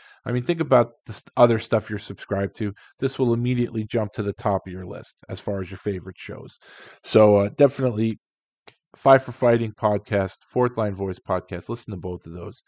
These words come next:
Now, Alec is the czar of the Enforcer Appreciation page on Facebook. Um, God bless him. I honestly, Alec, God bless you, because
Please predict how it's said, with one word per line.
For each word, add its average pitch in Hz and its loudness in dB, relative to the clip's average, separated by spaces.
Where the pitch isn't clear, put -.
Now, 127 6
Alec 170 4
is 135 -2
the 127 -2
czar 123 6
of 117 -2
the 117 -2
Enforcer 120 -4
Appreciation 113 -8
page 101 -8
on 120 2
Facebook. 98 -4
Um, 95 -2
God 120 6
bless 107 2
him. 92 -8
I 107 0
honestly, 113 0
Alec, 110 2
God 117 4
bless 107 -6
you, 98 -10
because 98 -4